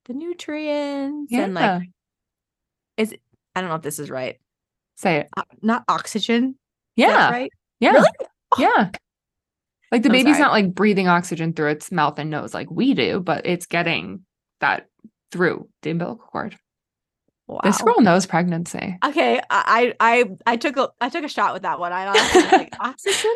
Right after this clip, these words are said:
Speaker 1: I was like, "It
Speaker 2: No, you're
Speaker 1: seems weird to
Speaker 2: right.
Speaker 1: me that they're not breathing, <laughs> like,
Speaker 2: Yeah.
Speaker 1: in the, in the womb."
Speaker 2: Yeah.
Speaker 1: Um,
Speaker 2: You're absolutely right. So this is something that I
Speaker 1: Is that it?
Speaker 2: learned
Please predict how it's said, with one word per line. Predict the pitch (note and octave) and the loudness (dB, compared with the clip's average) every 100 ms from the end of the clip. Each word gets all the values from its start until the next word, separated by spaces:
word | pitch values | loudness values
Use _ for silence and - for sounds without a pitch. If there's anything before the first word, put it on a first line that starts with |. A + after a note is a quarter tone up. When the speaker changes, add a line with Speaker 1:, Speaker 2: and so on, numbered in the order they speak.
| - | 0
Speaker 1:
I | |
was | D4+ | 0
like, | F#4 | 2
"It | A3+ | 4
Speaker 2:
No, | |
you're | F4+ A#3+ | 6 6
Speaker 1:
seems | A3+ | 6
weird | C#4+ | 4
to | D#3 | 2
Speaker 2:
right. | B3 | -2
Speaker 1:
me | A3+ | -10
that | G#3+ | -6
they're | G#3+ | -2
not | G#3+ - | -2 -2
breathing, | F#3 F3 F3 F3+ G#3 B3 - _ | -4 -8 -8 -8 -8 -8 -14 _
<laughs> | - A#4+ - | -2 0 2
like, | D#4 | 2
Speaker 2:
Yeah. | - D#4+ F#3 | 4 4 4
Speaker 1:
in | A#3+ | 0
the, | - - C#4 | -8 -16 -10
in | B3 | -6
the | A3+ | -4
womb." | G3 F#3 F3 G#3 D#4 _ - _ | -4 -8 -6 -8 -10 _ -20 _
Speaker 2:
Yeah. | G#3 A3 - G3 F#3 F3 | 2 4 2 0 0 0
Speaker 1:
Um, | F3+ F3 F#3 - _ _ _ _ _ - | -4 -10 -16 -20 _ _ _ _ _ -2
Speaker 2:
You're | E3 | 0
absolutely | F3+ - A3+ A3 | 2 0 -2 0
right. | A3 F#3 - _ _ _ | -2 -4 -10 _ _ _
So | - G#3+ | 0 2
this | G#3+ | 2
is | C4+ | -2
something | C#4 C4 | -2 0
that | A3 - | 0 0
I | F3 E3+ E3 E3 | -2 0 -2 0
Speaker 1:
Is | |
that | F#3+ | 0
it? | E3 D4 - _ _ | 0 -2 -6 _ _
Speaker 2:
learned | - F3 F3+ E3+ E3 D#3+ - | -10 -4 -2 -2 -2 -6 -10